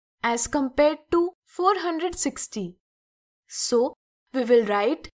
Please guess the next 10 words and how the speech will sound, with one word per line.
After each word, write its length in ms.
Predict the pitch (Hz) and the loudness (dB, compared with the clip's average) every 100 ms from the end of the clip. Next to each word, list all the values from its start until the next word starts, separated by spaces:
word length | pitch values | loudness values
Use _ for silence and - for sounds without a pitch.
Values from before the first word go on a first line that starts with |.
| _ _ | _ _
four 320 | - 302 320 | -2 4 4
hundred 380 | 359 359 359 381 | 4 4 4 2
fifty 420 | - 277 - 311 - | -2 -6 -2 -2 0
on 160 | 320 320 | 0 0
the 100 | 349 | -2
place 420 | - 254 285 - | -2 -2 -4 -2
of 300 | 320 339 - | 0 0 -2
this 260 | 247 277 - | -4 -2 -4
number. 440 | 233 202 180 165 - _ _ _ _ _ _ _ _ _ - | -4 -4 -6 -8 -14 _ _ _ _ _ _ _ _ _ -12
Since 540 | - 240 247 320 - | -2 0 0 -2 -4